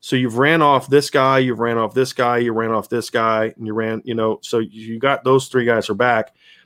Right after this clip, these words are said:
Well, then what are we gonna do with these two guys? Okay, so how can we influence them? Okay, so this guy is out 'cause he, he ran off there. So then you say, "Well, what can we do with this back to get these guys influenced?" So we're gonna do our back like this.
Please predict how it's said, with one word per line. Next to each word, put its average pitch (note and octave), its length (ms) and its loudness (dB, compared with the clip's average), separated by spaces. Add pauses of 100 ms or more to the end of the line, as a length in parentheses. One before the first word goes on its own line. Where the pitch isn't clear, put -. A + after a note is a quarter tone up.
(200)
Well, B2+ 100 0
then B2+ 180 4
what C#3 120 6
are D3+ 40 6
we C#3 100 6
gonna C3+ 140 4
do B2+ 140 4
with A#2+ 140 2
these C3 200 0
two A#2+ 180 -2
guys? G2 400 -4
Okay, A2 340 -2
so A2+ 200 -2
how C3 240 0
can C3+ 220 -2
we B2+ 120 0
influence A#2+ 440 -4
them? G#2 380 -4 (640)
Okay, A#2 240 0
so - 120 -6
this C3+ 200 2
guy B2 220 2
is A2+ 140 0
out A2+ 220 0
'cause A2 160 -8
he, B2 160 -6
he A#2+ 180 -6
ran A2+ 220 -2
off G#2+ 220 -2
there. G#2+ 360 -2 (440)
So - 120 -2
then D3 160 4
you D3+ 60 4
say, C3+ 160 2
"Well, B2+ 140 4
what D#3+ 160 2
can D#3+ 100 -2
we C#3+ 80 0
do C3 100 -4
with C3 120 -4
this B2 160 -4
back A#2+ 380 -2
to A2+ 100 -10
get A2+ 340 -8
these B2+ 260 -4
guys A2 280 -2
influenced?" G2+ 420 -8
So A2 100 -2
we're A2+ 140 -4
gonna A#2+ 160 -2
do A#2 160 -2
our A2 100 0
back A2+ 380 -2
like A2 160 0
this. B2 480 0